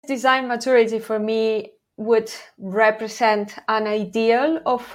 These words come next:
what design would look like in an organization in order for this organization to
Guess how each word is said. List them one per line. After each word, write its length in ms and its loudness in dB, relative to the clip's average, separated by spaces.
what 500 -2
design 640 2
would 220 0
look 240 -2
like 320 2
in 100 -2
an 160 0
organization 880 -4
in 180 2
order 600 6
for 160 0
this 300 2
organization 880 2
to 680 0